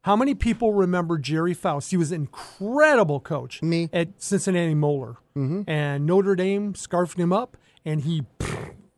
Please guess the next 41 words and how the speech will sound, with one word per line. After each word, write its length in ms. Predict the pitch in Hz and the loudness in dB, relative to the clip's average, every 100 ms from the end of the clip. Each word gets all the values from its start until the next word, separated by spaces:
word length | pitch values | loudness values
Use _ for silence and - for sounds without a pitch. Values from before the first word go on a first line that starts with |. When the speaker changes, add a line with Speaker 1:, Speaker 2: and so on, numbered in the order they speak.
| _ | _
Speaker 1:
he 120 | 196 | -6
pancaked 720 | 175 - 180 175 - 127 117 | -4 -4 -2 -4 -6 -10 -8
when 120 | 156 143 | -4 -4
he 40 | |
was 160 | 135 131 | -2 -4
with 100 | 135 | -6
the 60 | |
Fighting 340 | - 143 139 175 | -6 -6 -4 -6
Irish. 320 | 180 131 - - | -8 -12 -16 -12
Speaker 2:
Right. 280 | 113 87 | -8 -2
Speaker 1:
Just 240 | 165 185 - 143 | 0 -2 -4 -4
didn't 420 | 147 240 254 - | 0 2 0 -4
translate 560 | - 233 320 - 175 135 | -4 0 0 -2 -4 -4
well. 300 | 139 123 117 _ _ _ _ _ | -8 -10 -14 _ _ _ _ _
Um, 580 | 165 160 160 160 151 160 - _ _ _ | -4 -2 -2 -2 -2 -4 -8 _ _ _
so, 460 | - 247 196 196 - _ - | 4 6 8 6 0 _ -2
you 120 | 208 | 2
know, 220 | 190 165 | 4 2
you 120 | 180 | 0
gotta 180 | 196 294 | 0 0
be 60 | 202 | -2
careful 500 | - 185 175 127 135 _ - | 0 0 0 -8 -14 _ -6
on, 220 | 160 143 | -4 -4
on 160 | 147 147 | -4 -6
that. 200 | 135 139 | -6 -4
I, 120 | 175 | -2
Dilfer 440 | 143 135 202 247 208 | 0 2 2 2 -2
may 140 | 220 | -2
do 160 | 185 220 | -2 -6
well, 340 | 254 254 131 _ _ - | -6 -10 -14 _ _ -8
Speaker 2:
Well 120 | - | 0
Speaker 1:
okay? 200 | 247 190 196 _ _ _ _ - | 2 2 -2 _ _ _ _ 2
But 240 | 214 185 | 2 2
the 80 | 175 | -2
thing 260 | 254 240 | 0 0
is, 200 | 247 185 | 2 0
which 360 | 156 170 196 - | 0 0 0 -2
tack 280 | 214 190 - | -2 -2 -2
do 80 | 170 | -6
you 100 | 160 | -4
take? 280 | 196 160 | -6 -8